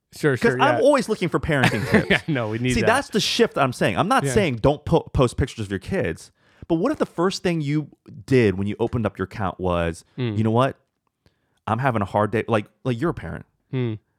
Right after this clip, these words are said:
Speaker 2: "You know what? Today, I had the urge of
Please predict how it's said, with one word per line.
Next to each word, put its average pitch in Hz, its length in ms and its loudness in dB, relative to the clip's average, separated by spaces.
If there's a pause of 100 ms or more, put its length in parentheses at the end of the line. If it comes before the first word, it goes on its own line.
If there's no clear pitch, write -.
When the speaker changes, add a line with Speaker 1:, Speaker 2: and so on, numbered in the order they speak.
(340)
Speaker 2:
"You 110 120 -2
know 123 100 4
what? 143 240 2 (160)
Today, 135 480 2 (200)
I 107 60 -4
had 101 140 -2
the 92 140 -8
urge 98 360 -2 (100)
of 85 400 -2